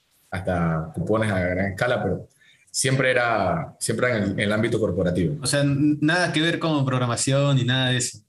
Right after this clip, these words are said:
Speaker 1: Ah, es curioso porque recuerdo cuando iba, iba a estudiar, mi viejo me,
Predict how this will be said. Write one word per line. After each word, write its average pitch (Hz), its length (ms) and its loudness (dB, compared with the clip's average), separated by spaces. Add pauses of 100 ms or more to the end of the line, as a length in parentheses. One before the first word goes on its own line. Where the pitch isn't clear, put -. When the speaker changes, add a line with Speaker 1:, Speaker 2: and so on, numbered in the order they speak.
Speaker 1:
Ah, 113 420 0 (1160)
es 95 180 -4
curioso 147 640 2
porque 110 540 0 (140)
recuerdo 131 420 0
cuando 113 320 0
iba, 113 720 0 (140)
iba 120 160 -2
a - 20 0
estudiar, 127 840 -2 (600)
mi 110 160 -4
viejo 123 340 0
me, 98 640 -2